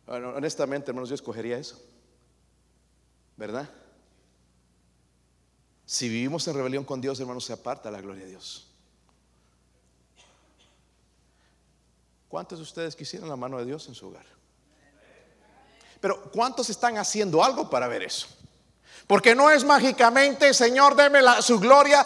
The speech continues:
su presencia en mi hogar, que se manifieste el Señor". Eso no sucede la, así nada más. En realidad tengo que desearlo, ¿verdad? Pero en realidad tengo que pagar un precio también.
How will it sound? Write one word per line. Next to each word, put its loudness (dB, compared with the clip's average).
su 4
presencia 6
en -2
mi 2
hogar, 2
que 8
se 8
manifieste 2
el 4
Señor". 2
Eso -10
no -12
sucede -12
la, -12
así -18
nada -16
más. -20
En -12
realidad -4
tengo -14
que -8
desearlo, -10
¿verdad? -14
Pero -18
en -8
realidad -8
tengo -12
que -12
pagar -14
un -20
precio -18
también. -20